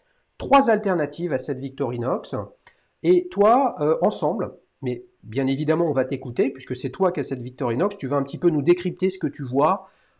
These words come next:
avec une seule photo pour nous dire ce que tu en penses. Et à la fin, il faudra que tu votes pour l'une des trois alternatives, celle que tu préfères. Et vous, les amis, vous, vous avez un avantage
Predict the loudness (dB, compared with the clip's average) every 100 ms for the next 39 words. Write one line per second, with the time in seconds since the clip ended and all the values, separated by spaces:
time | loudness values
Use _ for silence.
0 | _ -6 -2 -2 0 0 2 2 0 0
1 | 0 0 0 0 -2 -4 -4 -4 -4 -2
2 | -2 -2 -2 0 0 0 -4 -6 -6 -6
3 | -6 -8 -2 -2 -2 -20 _ _ _ _
4 | -6 0 0 0 -4 -12 _ _ -2 4
5 | 6 6 2 0 2 2 4 2 0 -2
6 | -4 -4 -8 -6 -6 -6 -8 -8 -6 -6
7 | -4 -4 -2 0 4 4 6 6 6 4
8 | 6 6 6 4 -2 2 4 4 4 4
9 | 2 4 2 2 -12